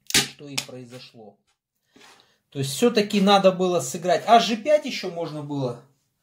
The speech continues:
как кажется, сделать ничего, но тем не менее это проигрывает.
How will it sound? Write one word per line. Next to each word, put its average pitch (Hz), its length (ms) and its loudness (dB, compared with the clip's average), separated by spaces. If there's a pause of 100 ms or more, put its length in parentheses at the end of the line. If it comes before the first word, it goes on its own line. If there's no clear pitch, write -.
(220)
как 147 260 -6
кажется, 151 460 0
сделать 139 420 -4
ничего, 147 340 -8
но 220 280 -4
тем 202 240 -12
не 190 80 -6
менее 196 320 -8
это 170 320 -8
проигрывает. 135 920 -10